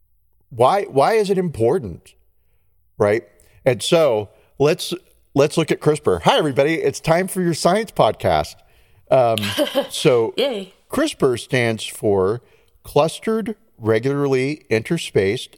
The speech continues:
Speaker 1: Short Palindromic Repeats.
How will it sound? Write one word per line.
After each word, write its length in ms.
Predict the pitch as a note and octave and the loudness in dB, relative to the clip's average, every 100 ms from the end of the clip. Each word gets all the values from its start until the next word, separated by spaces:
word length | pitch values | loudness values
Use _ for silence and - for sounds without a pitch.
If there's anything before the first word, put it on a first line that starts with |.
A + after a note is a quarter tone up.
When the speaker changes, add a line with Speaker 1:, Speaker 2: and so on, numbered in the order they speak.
| _ | _
Speaker 1:
Short 580 | - - C3 F#2+ G#2 - _ _ _ _ | -14 -2 0 0 -2 -6 _ _ _ _
Palindromic 840 | - A#2+ D#3+ D#3 B2 G#2 G#2 A#2 - _ _ _ | -2 0 0 0 0 2 0 -2 -8 _ _ _
Repeats. 720 | C3+ C3+ - E2+ - - - | -6 -6 -4 -8 -8 -14 -20